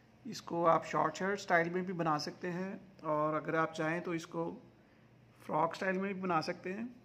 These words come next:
हमने original के मुताबिक fabric दिया है। ये इसकी beautiful design neckline है। ये इसके दामन की एम्ब्रॉयडरी पैच है। It's up to you, इसको आप front और back में भी यूज़ कर सकते हैं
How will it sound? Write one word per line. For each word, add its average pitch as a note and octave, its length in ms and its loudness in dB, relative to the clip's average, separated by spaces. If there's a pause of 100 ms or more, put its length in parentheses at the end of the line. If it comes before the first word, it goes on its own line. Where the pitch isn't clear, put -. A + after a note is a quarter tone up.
(120)
हमने E3 260 0
original F3 360 2
के G3 120 4
मुताबिक F3 420 2
fabric F#3+ 340 2
दिया F3 280 6
है। G3+ 120 2 (1600)
ये D3+ 160 -2
इसकी E3 400 -4 (420)
beautiful D#3+ 420 -4
design D3 320 -4
neckline F3 460 -4
है। G3+ 100 -8 (840)
ये D#3+ 200 -4
इसके E3 380 -8
दामन D3 340 2
की F#3 180 -4
एम्ब्रॉयडरी F3 400 2
पैच F3 300 6
है। G#3 60 -2 (2500)
It's D3+ 200 -8
up - 140 -6
to F3+ 120 -6
you, E3+ 220 0 (140)
इसको F#3+ 300 -4
आप E3 340 4
front F3+ 340 0
और F#3 120 2
back D3 300 4
में F#3 100 0
भी G#3 80 -2
यूज़ G3+ 240 -2
कर G3 160 -2
सकते G3 300 -6
हैं G3+ 180 -4